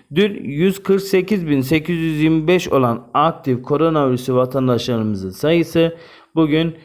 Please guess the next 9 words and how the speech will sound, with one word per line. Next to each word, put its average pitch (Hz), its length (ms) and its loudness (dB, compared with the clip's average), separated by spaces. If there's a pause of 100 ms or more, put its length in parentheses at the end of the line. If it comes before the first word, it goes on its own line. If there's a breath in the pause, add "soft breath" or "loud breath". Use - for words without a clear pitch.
(160 loud breath)
yüz 151 340 0
kırk 165 200 0
sekiz 156 500 -2
bin 123 220 0
üç 156 300 -4
yüz 120 160 -2
yetmiş 139 680 -4
ikiye 135 680 0 (120)
düşmüş 139 680 0